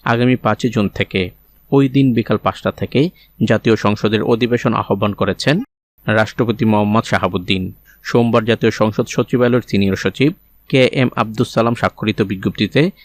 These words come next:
একথা জানানো হয়েছে। সংসদ সচিবালয় সূত্র থেকে জানা গেছে, আগামী ছয়ই জুন জাতীয় সংসদে দুই হাজার চব্বিশ পঁচিশ অর্থ বছরের বাজেট প্রস্তাব করবেন অর্থমন্ত্রী আবুল হাসান মাহমুদ আলী। বাজেট অধিবেশন হওয়া এবারের অধিবেশন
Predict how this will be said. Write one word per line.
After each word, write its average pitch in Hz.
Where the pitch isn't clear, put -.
একথা 117
জানানো 98
হয়েছে। 95
সংসদ -
সচিবালয় 117
সূত্র -
থেকে 104
জানা 92
গেছে, 98
আগামী 120
ছয়ই 120
জুন 123
জাতীয় 113
সংসদে 101
দুই 117
হাজার 110
চব্বিশ 127
পঁচিশ -
অর্থ -
বছরের 110
বাজেট 98
প্রস্তাব -
করবেন 110
অর্থমন্ত্রী 117
আবুল 107
হাসান 113
মাহমুদ 101
আলী। 92
বাজেট 101
অধিবেশন 101
হওয়া 104
এবারের 117
অধিবেশন 98